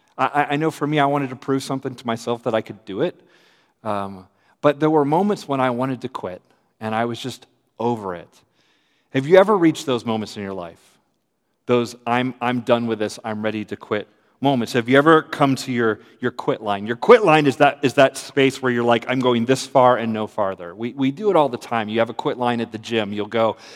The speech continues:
"Today I'm gonna get, I'm gonna lift weights, and I'm gonna do three sets of ten," and somewhere around that second set of ten, or in the, or maybe somewhere in that third set, you're like, "I don't think I can do anymore. I think I'm done." And,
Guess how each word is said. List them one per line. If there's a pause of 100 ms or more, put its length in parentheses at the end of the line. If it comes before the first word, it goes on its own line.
(120)
"Today
I'm
gonna
get, (640)
I'm
gonna (260)
lift
weights,
and
I'm
gonna
do
three
sets
of
ten,"
and
somewhere
around
that (320)
second
set
of
ten,
or
in
the,
or
maybe
somewhere
in
that
third
set,
you're
like, (420)
"I
don't
think
I
can
do
anymore.
I
think
I'm
done."
And,